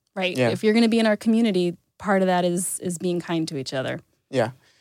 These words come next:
Speaker 2: So let's step away from getting in, and let's say w-, we're in, and now you've been in a,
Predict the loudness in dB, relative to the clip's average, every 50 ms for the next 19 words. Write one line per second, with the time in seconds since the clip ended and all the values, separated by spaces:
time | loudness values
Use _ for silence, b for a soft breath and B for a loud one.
0 | _ _ _ _ _ 4 6 6 6 6 4 2 2 4 4 4 6 6 6 8
1 | 8 8 8 6 4 2 2 4 4 4 2 2 -2 -4 -6 _ _ _ _ _
2 | 6 8 8 8 6 4 2 0 0 2 2 2 2 4 4 6 6 6 6 4
3 | -2 -4 0 2 4 6 6 4 2 0 -2 -2 0 4 4 6 6 6 4 4
4 | 4 4 2 4 4 2 2 0